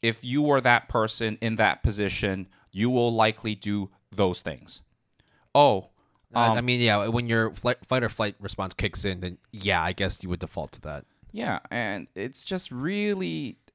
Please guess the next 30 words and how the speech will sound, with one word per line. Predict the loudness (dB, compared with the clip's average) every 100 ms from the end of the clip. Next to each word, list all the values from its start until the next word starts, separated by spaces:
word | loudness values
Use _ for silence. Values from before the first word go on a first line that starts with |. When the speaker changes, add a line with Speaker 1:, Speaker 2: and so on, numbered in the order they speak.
| _ _ _ _
Speaker 1:
also | 6 6 0
one | 0 0
thing | 0
I | 4
like | 2 2
about | 2 2 4
the | 2
anime | 2 2 0 0 -2
is | -2 -4 -6 _ _ _ _ _ _ _ _ _ _ _
it | -6 _ _ -2
doesn't | -2 0
necessarily | -2 -2 0 2 2 -2 _ _ _ _ _ _
end | 0 2 2 -2 -8 -10 _ _ _ _ _ _ _ _
definitively | -6 -2 0 0 0 -2 0 0 0
in |
the | 0
sense | 0 0 -2 0
that, | 2 2
like, | 2 0 2
oh, | 2
maybe, | 2 0 0 -4 0
like, | 0 -2 _
in | -4
the | -2
manga | 0 2 4 2
there's | 0 0 0
more | -4 -4 -2 0 0 -2 -8 _
content, | -4 -2 0 -4 -4 -8 -20 _ _ _ _ 0
but | 2
they | 2